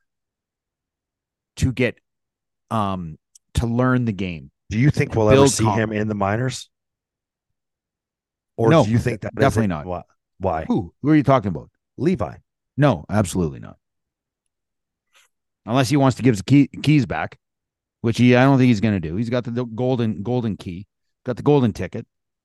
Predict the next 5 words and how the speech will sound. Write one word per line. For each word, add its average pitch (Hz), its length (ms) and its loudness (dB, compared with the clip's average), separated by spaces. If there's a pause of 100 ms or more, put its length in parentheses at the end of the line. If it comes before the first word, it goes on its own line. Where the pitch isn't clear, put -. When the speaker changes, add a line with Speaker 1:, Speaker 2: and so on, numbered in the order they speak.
(1800)
Speaker 1:
And, 123 320 2
and 123 200 2
they, 127 260 4
they 123 500 0
obviously 117 920 -4